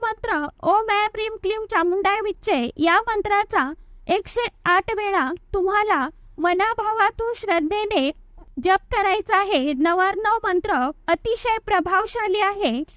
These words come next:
सेवा करण्याच्या अगोदर आपण जेव्हा सेवेला बसणार आहोत तेव्हा आपल्याला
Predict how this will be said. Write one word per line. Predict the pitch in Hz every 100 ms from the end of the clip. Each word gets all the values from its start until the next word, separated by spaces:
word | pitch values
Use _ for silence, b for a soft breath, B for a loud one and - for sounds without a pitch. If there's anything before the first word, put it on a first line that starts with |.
| - -
सेवा | - 415 370 392
करण्याच्या | 427 427 359 381 427 - 453 - 359
अगोदर | 339 415 440 302 262 -
आपण | 294 349 392 453
जेव्हा | 453 392 427
सेवेला | 440 - 415 359 370 403 427
बसणार | 392 - 415 403
आहोत | 392 415 302 262 -
तेव्हा | 403 392 403 262 320 - _
आपल्याला | 320 370 381 403 262